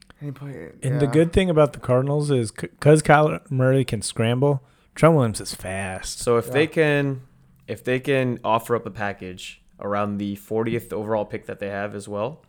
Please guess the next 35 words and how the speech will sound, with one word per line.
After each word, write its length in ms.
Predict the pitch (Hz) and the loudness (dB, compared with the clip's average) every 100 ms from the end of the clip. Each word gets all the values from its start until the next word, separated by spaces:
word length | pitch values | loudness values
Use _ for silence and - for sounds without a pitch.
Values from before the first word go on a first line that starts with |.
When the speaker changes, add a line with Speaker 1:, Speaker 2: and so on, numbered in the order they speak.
| - | -6
Speaker 2:
Mm-hmm. 160 | 143 123 | -4 -4
Speaker 1:
Mm-hmm. 120 | 123 110 - _ - | -6 -12 -16 _ -14
Speaker 3:
So 180 | - | -4
let's 160 | 107 113 | -2 -2
say 460 | - 120 113 113 107 | 0 2 4 2 0
they 100 | 104 | -4
can 120 | 107 | -4
do 140 | 120 | -4
that, 400 | 123 104 101 - _ _ - | -2 -2 -2 -6 _ _ -12
and 160 | 107 | -6
then 280 | 101 101 101 | -2 -2 -2
at 140 | 98 | -4
the 100 | 101 | -4
eighth 260 | 98 110 117 | -2 -2 -2
overall 320 | 110 107 104 | -4 -2 -4
pick, 540 | 98 - 151 110 - _ - - | -4 -2 0 0 -6 _ -12 -6
let's 140 | 107 | -6
say 220 | - 117 | -2 0
they 140 | 107 101 | 0 -4
could 140 | 101 | -8
target 580 | - 104 101 101 101 98 - - - - - _ _ - | -6 -6 -4 -2 -2 -4 -10 -20 -20 -20 -20 _ _ -10
either 380 | 104 101 98 | -6 -4 -4
Derek 380 | 95 104 95 - | -4 -6 -6 -4
Brown, 600 | 120 123 120 117 113 110 92 | 0 4 4 4 4 0 -6
Jeffrey 380 | - 101 - 98 | -10 -12 -10 -8
Okudah, 720 | 104 - 107 104 104 104 101 | -8 -6 -4 -2 -2 -4 -6
or 540 | 104 101 101 98 95 90 - _ _ _ _ _ - | -8 -4 -4 -4 -6 -10 -20 _ _ _ _ _ -6
what 140 | 107 | -4
if 120 | 104 | -4
they 120 | - 101 | -6 -8
go 340 | 101 98 98 | -6 -6 -4
with, 580 | 98 95 95 95 - - | -6 -6 -6 -10 -12 -14
um, 580 | 95 90 90 92 90 - - - - _ - | -12 -10 -10 -12 -14 -18 -20 -20 -20 _ -8
Jared 320 | 110 113 104 | -2 0 -2
Jeudy? 380 | 95 104 95 | -8 -10 -12